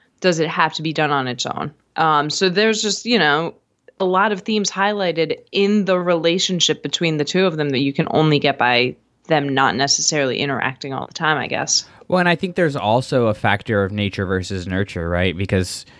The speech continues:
Speaker 2: you know, Cardinal was, was nurtured to be this, you know, this creator of soldiers, this weapon, but Vi and Phasma notices his, his nature is really,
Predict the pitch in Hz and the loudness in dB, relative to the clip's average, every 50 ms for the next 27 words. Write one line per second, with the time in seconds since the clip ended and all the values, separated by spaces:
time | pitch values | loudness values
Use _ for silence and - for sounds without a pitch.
0 | - - - - _ _ - 113 98 90 - - - - - 123 123 131 120 104 | -20 -20 -20 -20 _ _ 0 0 2 0 0 -4 -6 -2 0 2 2 2 2 0
1 | 107 104 104 98 98 95 95 98 110 117 - _ _ _ _ _ _ _ _ _ | 0 0 2 2 0 0 -2 -4 -6 -10 -14 _ _ _ _ _ _ _ _ _
2 | _ _ _ _ _ _ _ _ _ _ _ 107 104 107 104 101 98 98 92 - | _ _ _ _ _ _ _ _ _ _ _ -4 0 2 2 4 2 2 0 -2
3 | - - - _ - - 98 95 87 110 110 104 104 110 117 131 139 - - 117 | -6 -14 -20 _ -12 -8 -8 -6 -4 -2 0 2 2 4 4 2 2 2 0 0
4 | 104 101 90 - 107 98 104 107 101 101 101 92 92 92 92 - - - - - | 0 0 0 -2 -6 -4 -2 0 0 2 2 2 2 2 0 0 -4 -10 -14 -16
5 | - - _ _ 110 92 85 78 78 82 - _ _ _ _ _ _ _ _ - | -18 -20 _ _ -6 -6 -6 -6 -8 -10 -12 _ _ _ _ _ _ _ _ -4
6 | 101 - - - - - _ - - - 123 117 107 104 110 107 113 104 101 92 | -4 -4 -4 -8 -10 -12 _ -10 -8 -4 -2 0 2 4 4 4 4 2 2 0
7 | - - - 107 104 107 110 92 - 95 85 82 82 82 - 98 - - - 92 | -2 -2 0 2 2 2 0 0 -2 -4 -4 -4 -6 -6 -6 -6 -6 -6 -8 -4
8 | 98 101 104 - - 98 90 87 87 87 85 - - - - - - - _ _ | -2 -2 0 0 0 -2 -2 -2 -6 -8 -12 -14 -18 -20 -20 -20 -20 -20 _ _
9 | _ _ - 127 110 107 98 - - _ _ _ _ _ 123 110 107 120 117 120 | _ _ 0 2 4 4 2 0 -4 _ _ _ _ _ -10 -4 -2 0 2 2
10 | 123 127 123 113 113 104 123 123 131 135 117 117 110 107 104 104 104 104 107 107 | 2 2 0 -2 -2 0 0 2 2 2 0 0 -2 -2 -2 -2 0 0 0 0
11 | 101 104 101 - - 110 104 98 95 95 - - - - 101 104 107 104 95 95 | 2 0 -2 -2 -2 -2 -2 -2 -2 -4 -6 -10 -12 -10 -6 -4 -2 -2 0 0
12 | 95 95 92 90 92 - - - 92 98 95 92 87 85 85 - - - 92 98 | -2 -2 -2 -4 -6 -8 -10 -8 -6 -6 -4 -4 -6 -8 -10 -14 -16 -12 -8 -4
13 | 101 107 117 127 127 - - - 90 85 82 82 - - - 101 98 - 98 92 | 0 2 2 2 0 -2 -6 -6 -6 -6 -6 -8 -10 -8 -6 -6 -6 -6 -4 -2
14 | 95 92 92 90 87 82 87 107 | -2 -2 0 -2 -4 -6 -8 -10